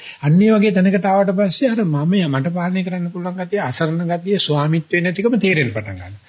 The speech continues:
මේක තමයි අපිට දරන්න බැරි. මේක මෙතනයි මේ සන්තුෂ්ටිය තියෙන්නේ, මෙතනයි තියෙන සමබරකම, මෙතනයි තියෙන්නේ මේ විශ්වාසය කියන එක අපි නෑ. අපි හිතන්නේ විශ්වාසය තියෙන්නේ පේන රූපවල.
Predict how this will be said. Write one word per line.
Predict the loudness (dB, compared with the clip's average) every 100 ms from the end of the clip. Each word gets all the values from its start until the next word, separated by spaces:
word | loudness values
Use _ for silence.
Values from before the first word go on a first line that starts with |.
| -16 -10
මේක | 0 2 2 0
තමයි | 2 0
අපිට | 0 -2
දරන්න | -2 -6 -10
බැරි. | -16 -20 -20 _ _ _ _ _ _ _ _ _ -2
මේක | 0 2
මෙතනයි | 0 2 2 4
මේ | 2
සන්තුෂ්ටිය | 0 -2 -2 -4 -4 -8
තියෙන්නේ, | -4 -4 -4
මෙතනයි | -10 -8 -8
තියෙන | -6 -6
සමබරකම, | -6 -8 -2 -2 -2 -6
මෙතනයි | -8 -8 -8 -6
තියෙන්නේ | -4 -4 -2 -4 -6 -14 -14 -10
මේ | -6 0
විශ්වාසය | 0 2 2 2 2
කියන | 0 2
එක | 2 0
අපි | 0
නෑ. | 0 -2
අපි | -4 0
හිතන්නේ | 0 0 -2 -2
විශ්වාසය | -2 0 0 0
තියෙන්නේ | -4 -4 -4
පේන | 0 2 2
රූපවල. | 2 2 -2 -4